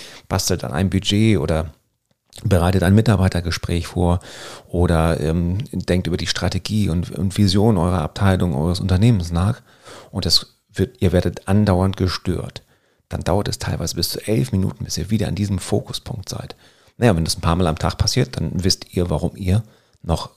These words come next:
im Büro sitzen müsst, während andere schon vielleicht, ähm, vorm Fernseher sitzen oder einen gemütlichen Wein trinken oder was auch immer. Denn das ist selbstverschuldet. Was können nun diese Störer sein? Und diese Störer können sein, euer Smartphone, sagte ich schon, aber auch die E-Mails,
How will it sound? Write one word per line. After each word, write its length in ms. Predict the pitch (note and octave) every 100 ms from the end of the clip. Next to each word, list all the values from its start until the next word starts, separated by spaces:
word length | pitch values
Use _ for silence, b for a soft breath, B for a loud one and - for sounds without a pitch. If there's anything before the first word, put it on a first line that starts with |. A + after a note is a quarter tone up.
| -
im 80 | -
Büro 280 | D#2 D#2 D#2
sitzen 300 | - - F2
müsst, 260 | F#2+ -
während 240 | D2+ D#2+ -
andere 200 | D#2 -
schon 280 | - E2+ - B B B B
vielleicht, 560 | - - C2+ - - -
ähm, 300 | D2 D#2 D2+
vorm 220 | - F2
Fernseher 300 | D#2+ E2 E2+
sitzen 420 | - - F#2+ F2+
oder 320 | E2 E2+ F#2
einen 220 | F#2 G2+ G2
gemütlichen 720 | G2 F#2 - - E2 D#2+ -
Wein 240 | E2 F2
trinken 300 | - G2 G2+
oder 200 | G#2 F2+
was 140 | E2 F2+
auch 140 | -
immer. 260 | A#2 A2 - b b b b b
Denn 260 | - E2 E2
das 260 | - - F2+
ist 140 | F2+
selbstverschuldet. 760 | G2 - - E2 - - - - - _ _ _ _ _ _ _ -
Was 200 | F#2+ -
können 140 | D3
nun 100 | D3+
diese 200 | A#2 G2+
Störer 320 | - G2 E2+
sein? 260 | F2+ G2 D#3
Und 100 | G#2+
diese 160 | G2 F2
Störer 320 | G#2 F#2+ F2+
können 180 | F#2 E2+
sein, 260 | E2 E2 B B B B
euer 160 | D2
Smartphone, 500 | - G#2+ A#2+ - -
sagte 240 | - - -
ich 80 | -
schon, 220 | E2+ D2+
aber 140 | -
auch 100 | E2
die 200 | - G#2+
E-Mails, 460 | F#3+ C#3 - -